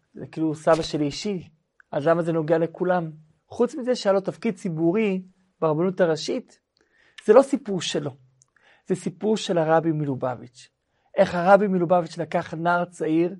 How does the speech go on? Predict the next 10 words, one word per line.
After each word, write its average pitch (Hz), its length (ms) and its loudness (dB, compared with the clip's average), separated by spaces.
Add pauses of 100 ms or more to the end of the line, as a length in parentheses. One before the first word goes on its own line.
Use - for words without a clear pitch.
(420)
ובנה 175 540 6
אותו 196 440 2 (120)
שלב 190 340 4
אחר 180 220 -4
שלב 170 400 -2 (440)
עד 208 180 4
שהוא 185 140 -6
הגיע 156 120 2
לתפקיד - 500 -4
שלו. 139 220 -8